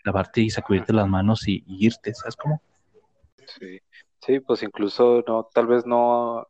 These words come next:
Speaker 2: llegaba a llevarlo tan lejos de solucionarlo, pero el hecho mínimo de, o sea,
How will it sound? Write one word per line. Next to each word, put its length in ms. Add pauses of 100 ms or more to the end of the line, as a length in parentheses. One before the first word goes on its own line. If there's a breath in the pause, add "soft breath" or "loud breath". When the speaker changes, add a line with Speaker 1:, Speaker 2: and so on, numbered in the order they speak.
Speaker 2:
llegaba 260
a 60
llevarlo 340
tan 220
lejos 280
de 80
solucionarlo, 800
pero 160
el 120
hecho 400
mínimo 440
de, 220 (720)
o 100
sea, 160